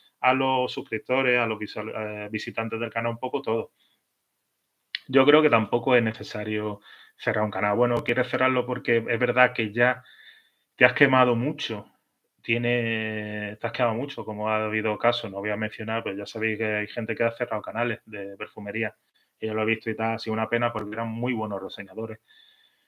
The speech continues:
Eso estoy hablando de hace un año, hace dos y tal, hubo gente que, que cerró canal. Eh,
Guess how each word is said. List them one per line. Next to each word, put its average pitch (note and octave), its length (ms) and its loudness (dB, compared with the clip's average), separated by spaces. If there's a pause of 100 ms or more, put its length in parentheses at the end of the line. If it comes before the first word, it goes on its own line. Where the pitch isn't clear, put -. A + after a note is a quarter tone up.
(180)
Eso A#2+ 160 -6
estoy B2 140 6
hablando A2+ 760 4
de G#2 680 -4
hace G#2 160 -10
un G#2 100 -6
año, C3 300 4
hace A2+ 220 -4
dos B2 320 4
y G#2+ 60 -6
tal, A#2+ 160 4
hubo G#2+ 200 -2
gente A2+ 300 -4
que, G2+ 520 -4
que G#2 320 -6
cerró A2 300 -6
canal. G#2+ 300 0 (500)
Eh, G#2+ 560 2